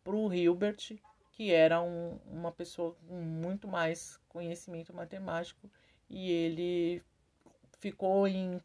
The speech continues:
pânico, né? Entrou em desespero quando ele viu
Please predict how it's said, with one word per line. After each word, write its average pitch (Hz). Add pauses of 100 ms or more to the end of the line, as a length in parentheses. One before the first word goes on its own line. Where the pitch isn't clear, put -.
(120)
pânico, 196
né? 175
Entrou 185
em 175
desespero 180
quando 185
ele 185
viu 170